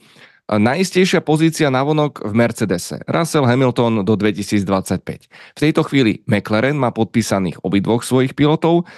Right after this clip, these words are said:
Verstappen, ten už dávno po majstrovskom roku predĺžoval do dvetisícdvadsaťosem.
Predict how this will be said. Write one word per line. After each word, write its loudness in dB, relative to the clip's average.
Verstappen, -2
ten 2
už -6
dávno 0
po -4
majstrovskom -2
roku 0
predĺžoval 0
do 0
dvetisícdvadsaťosem. -2